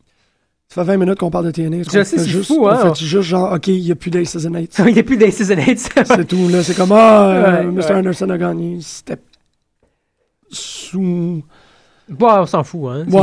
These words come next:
Speaker 2: C'était tant que ça. De toute façon, Aces and Eights, à la fin, c'était quoi ? C'était Taz, Knox, puis, euh, Bully Ray. Puis on s'entend que Taz et Brooke, c'est pas vraiment des lutteurs. Knox, il
Speaker 1: Ouais.
Speaker 2: était là.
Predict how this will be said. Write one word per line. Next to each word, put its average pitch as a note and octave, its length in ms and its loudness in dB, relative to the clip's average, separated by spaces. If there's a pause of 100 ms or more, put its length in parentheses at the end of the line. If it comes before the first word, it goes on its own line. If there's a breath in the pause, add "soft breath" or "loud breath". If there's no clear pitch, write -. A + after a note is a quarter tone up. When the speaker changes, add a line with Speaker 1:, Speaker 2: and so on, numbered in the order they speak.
(100)
Speaker 2:
C'était F3+ 80 2
tant F3 120 2
que F3 60 -4
ça. E3 160 -2
De - 60 -10
toute - 200 -20
façon, G#3 220 2
Aces G#3 300 0
and F#3 80 2
Eights, A3 180 0
à F3 60 2
la D#3 120 2
fin, G3+ 220 -2
c'était F3+ 160 -4
quoi ? E3+ 180 0
C'était D3+ 200 -2
Taz, F#3 360 0
Knox, E3+ 380 -2
puis, D#3 340 -4
euh, D3 140 0
Bully D3 240 -2
Ray. D3+ 240 -2 (240 soft breath)
Puis - 100 -4
on E3 60 0
s'entend F#3 260 -2
que F3 120 -2
Taz E3+ 420 -2
et D3 80 -6
Brooke, D#3 480 -6 (260)
c'est - 220 -10
pas D3 160 -6
vraiment D3 320 -2
des C#3+ 100 -6
lutteurs. D3 500 -6 (680)
Knox, D#3+ 480 -4
il C#3 180 -6
Speaker 1:
Ouais. D#3+ 80 -4
Speaker 2:
était C#3+ 220 -4
là. B2 320 -10